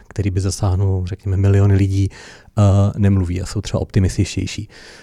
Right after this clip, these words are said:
Co je v celku jisté, je, že ceny potravin, těch nejzákladnějších potravin, stoupají na rekordní výši. To znamená,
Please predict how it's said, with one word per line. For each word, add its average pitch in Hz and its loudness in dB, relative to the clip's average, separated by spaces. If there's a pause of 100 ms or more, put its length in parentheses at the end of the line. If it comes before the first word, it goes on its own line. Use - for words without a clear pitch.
(240)
Co - 0
je 131 2
v - -6
celku 110 -2 (260)
jisté, 131 2
je, 120 4
že 117 4
ceny 110 2
potravin, 104 2 (200)
těch - -12
nejzákladnějších 104 0
potravin, 101 0
stoupají 123 -2 (360)
na 95 2
rekordní 117 0
výši. 120 2 (220)
To 107 -2
znamená, 104 6